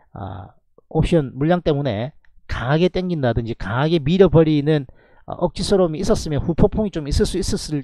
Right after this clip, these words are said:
텐데 오늘요. 그런 상황은 연출되고, 아,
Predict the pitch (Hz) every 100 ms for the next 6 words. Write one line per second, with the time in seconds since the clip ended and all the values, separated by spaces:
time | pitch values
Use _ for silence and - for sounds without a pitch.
0 | - 156 147 117 147 - _ _ _ _
1 | _ _ _ _ _ 170 156 120 104 131
2 | 214 - _ _ _ - - _ _ _
3 | _ - 170 156 151 151 147 120 135 156
4 | 165 147 135 - _ _ - - - -
5 | - - - 110